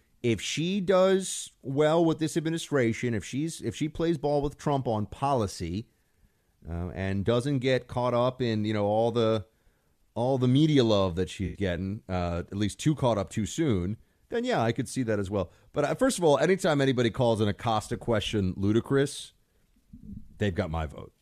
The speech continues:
So you start with that. I love that, that he's just like, "Your question is ludicrous, man." I,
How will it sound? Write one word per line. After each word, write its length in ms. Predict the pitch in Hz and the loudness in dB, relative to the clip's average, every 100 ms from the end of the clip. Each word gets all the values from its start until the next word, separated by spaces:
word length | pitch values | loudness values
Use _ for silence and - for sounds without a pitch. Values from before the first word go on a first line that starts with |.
| _ _ _ | _ _ _
So 160 | - | -6
you 140 | 98 95 | -4 -2
start 240 | 117 98 | -2 -2
with 140 | 80 | -4
that. 180 | 82 76 - | -6 -6 -4
I 60 | |
love 280 | 98 110 87 | 2 2 2
that, 200 | 78 - | -4 -8
that 60 | 95 | -8
he's 120 | 90 | -6
just 120 | 98 | -6
like, 120 | 104 | -6
"Your 100 | 113 | -8
question 420 | - 165 160 120 | -6 -4 -4 -4
is 120 | 85 78 | -4 -4
ludicrous, 520 | 87 82 - - - | -4 -4 -8 -16 -16
man." 220 | - - - _ _ _ _ | -16 -16 -20 _ _ _ _
I, 140 | - | -12